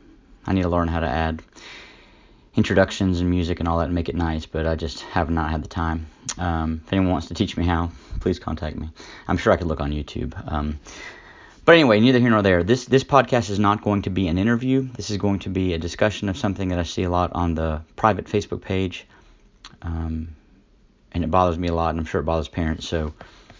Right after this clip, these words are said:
we'll get to the bottom of it. When a child has incontinence, when a child has, uh, pee or poop accidents, and that includes pooping on themselves while, while awake, peeing on themselves while awake,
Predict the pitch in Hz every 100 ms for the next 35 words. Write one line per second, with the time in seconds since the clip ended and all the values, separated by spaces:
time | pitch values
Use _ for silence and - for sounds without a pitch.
0 | - - _ _ 101 98 92 98 92 78
1 | 76 - - - - - _ _ - -
2 | - - - 101 131 160 - 143 131 127
3 | 113 117 107 110 - - - 107 104 107
4 | 85 71 85 98 92 113 113 107 104 92
5 | - 85 82 82 - - - 131 120 -
6 | 113 104 90 - - - 101 98 90 98
7 | 92 - - - _ _ _ _ _ _
8 | _ - - 139 117 113 104 98 101 92
9 | 87 - 98 90 95 117 113 - 117 104
10 | 101 90 104 - - 107 90 95 92 90
11 | 90 87